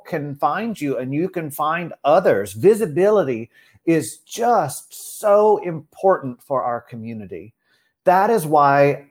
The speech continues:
I think Pride exists. I, I, I've always had a long, uh, standing issue with the term Pride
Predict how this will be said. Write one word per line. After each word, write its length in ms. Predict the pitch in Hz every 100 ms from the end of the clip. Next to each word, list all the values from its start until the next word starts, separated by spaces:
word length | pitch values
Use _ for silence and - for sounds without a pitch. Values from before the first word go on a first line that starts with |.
| -
I 140 | 131
think 360 | 131 127 120 _
Pride 460 | 143 123 120 113
exists. 460 | 104 98 110 95 -
I, 360 | 151 - - 156
I, 320 | 165 156 147 156
I've 120 | 147
always 240 | 165 160
had 140 | 143 135
a 60 |
long, 680 | 123 127 131 127 127 123 - _ _ _
uh, 680 | - 113 104 101 - 131 131 131
standing 680 | - - 135 117 113 113 107
issue 340 | 131 - 117 104
with 220 | 104 87
the 100 | 104
term 420 | - 123 107 101
Pride 560 | - 110 90 85 82